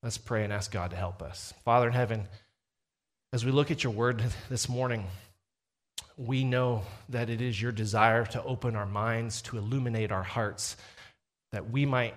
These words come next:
be fed and nourished by what you are speaking to us this morning. This is a difficult text all the way through for a number of reasons. And I pray, God, that your Spirit would just illuminate the passage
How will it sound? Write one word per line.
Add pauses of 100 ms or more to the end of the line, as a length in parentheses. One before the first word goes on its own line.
(260)
be
fed
and
nourished
by
what
you
are
speaking
to (100)
us
this
morning. (1600)
This
is
a
difficult
text (340)
all
the
way
through
for
a
number
of
reasons. (840)
And
I
pray,
God,
that
your
Spirit
would
just
illuminate
the
passage